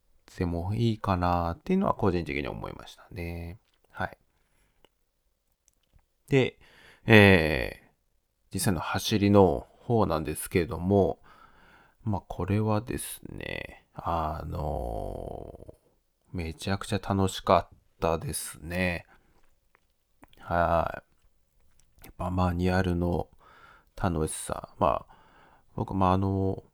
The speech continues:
マニュアル車好きなんですけれども、まあ、別にだ、あの、かといってなんか、レースに出たことがあるとか、そういう、あの、バリバリな感じでは全然なくて、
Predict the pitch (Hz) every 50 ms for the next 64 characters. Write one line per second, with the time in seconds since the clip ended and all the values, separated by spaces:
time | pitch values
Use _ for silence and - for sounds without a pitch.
0 | _ _ - 107 101 107 113 120 120 120 123 131 - - - - - - - -
1 | - - 117 110 104 80 - - - - - - - - - - 82 85 - -
2 | - - 95 113 120 113 87 65 - - - _ - 104 - 92 90 - - 107
3 | 107 107 101 98 - - - _ _ _ _ _ _ - - 78 64 62 57 53
4 | 53 50 50 50 50 50 50 50 - _ _ _ _ _ _ _ - - - -
5 | 104 85 - 76 85 87 - - 82 82 - - - _ _ _ - - - -
6 | - - - _ _ - 110 110 101 95 - - - - 139 120 - 90 82 -
7 | 73 - - - - - - - 80 - - - - - - - - 92 95 98
8 | 104 110 110 110 110 110 110 110 107 107 107 - - - - _ _ _ _ _
9 | _ _ - - - _ _ - - - 82 82 78 71 69 71 73 65 60 57
10 | 55 50 50 52 50 - - - - _ _ _ _ _ _ _ _ _ _ _
11 | _ _ _ _ _ _ - - 95 92 98 - 104 107 104 101 101 - - 101
12 | 98 95 - - 95 - 98 87 76 78 - - 92 85 85 85 80 80 - 71
13 | - - - - - - 87 73 53 -